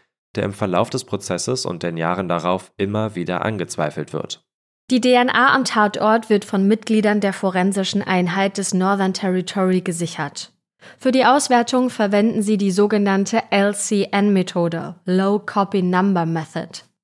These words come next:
Speaker 1: Diese Methode wird bei extrem geringen D-N-A-Mengen eingesetzt, etwa angefassten Objekten,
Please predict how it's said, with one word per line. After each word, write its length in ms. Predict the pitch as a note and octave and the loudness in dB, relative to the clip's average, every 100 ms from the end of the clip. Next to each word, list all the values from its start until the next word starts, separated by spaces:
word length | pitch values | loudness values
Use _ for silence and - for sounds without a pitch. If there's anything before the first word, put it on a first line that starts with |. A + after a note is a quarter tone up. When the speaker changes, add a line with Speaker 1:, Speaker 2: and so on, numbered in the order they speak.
| _ _ _ _ _ | _ _ _ _ _
Speaker 1:
Diese 240 | G#2+ A#2 C#3+ | -2 0 0
Methode 540 | B2+ - G#2 C3 B2+ | -2 0 2 2 2
wird 160 | A2+ A2 | 0 2
bei 100 | G#2+ | 0
extrem 840 | G2+ - - - F#2+ G#2 A2+ A2 | -2 -8 -12 -12 -2 0 0 -2
geringen 440 | G2 F2 G2 F#2+ | -4 0 -2 -2
D-N-A-Mengen 720 | F2 F2 E2+ F#2 F#2+ E2 D2+ - | -2 -4 -2 -2 0 -2 -6 -6
eingesetzt, 720 | E2 D#2+ D2 E2 - - - | -6 -6 -6 -6 -8 -14 -6
etwa 380 | - - F2+ E2+ | -6 -2 0 0
angefassten 680 | - G#2 A2+ G#2 G2 - F2 | -2 -4 -4 -4 -4 -4 -6
Objekten, 520 | F2 F#2 G2+ A2 G2 | -4 -4 -4 -6 -8